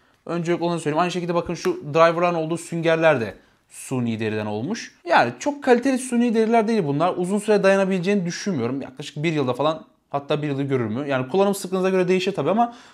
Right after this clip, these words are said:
bunlar yakın zamanda soyulur arkadaşlar. Bilginiz olsun. Yani çok kaliteli süngerler ve kaplamasında derisinin çok iyi olduğunu söyleyemem. Bu arada kulaklığın katlanabilir yapısı yok yani. Hani mesela çantanıza şöyle az yer kaplasın diye katlayıp koyarsınız ya. Bunun üst modelinde var ama mesela bunda yok. Bu sadece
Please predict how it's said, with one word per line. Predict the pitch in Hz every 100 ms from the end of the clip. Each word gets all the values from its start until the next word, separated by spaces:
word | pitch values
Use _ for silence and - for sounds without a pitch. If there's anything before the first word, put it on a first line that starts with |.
| _
bunlar | 190 208 208
yakın | 202 214
zamanda | 175 156 220
soyulur | 233 - 208 202 202
arkadaşlar. | 214 123 120 110 117 139
Bilginiz | 160 160 110
olsun. | 110 - 240 - _
Yani | 190 160
çok | 214 208
kaliteli | 180 180 196 - -
süngerler | - 185 175 175 180
ve | 156
kaplamasında | - 156 156 156 165 135
derisinin | 139 139 156 165 -
çok | - 165 -
iyi | 151
olduğunu | 135 127 214
söyleyemem. | 226 - 202 160 120 180 233 - - - -
Bu | 196
arada | 233 240
kulaklığın | 233 226 233 254 254
katlanabilir | - 202 220 220 220
yapısı | 233 214 - 220
yok | 208
yani. | 143
Hani | 143
mesela | 147 160 151
çantanıza | 165 156 170 165
şöyle | 170
az | 151 165 170
yer | 170
kaplasın | 165 147 151 170
diye | 151
katlayıp | 160 151 160 156
koyarsınız | 160 160 160 240 165
ya. | 107 -
Bunun | 165
üst | 202 208 214
modelinde | 208 220 220
var | 240
ama | 240 233
mesela | 220 220 214
bunda | 208 208
yok. | 214 165 -
Bu |
sadece | 233 214 185 196 240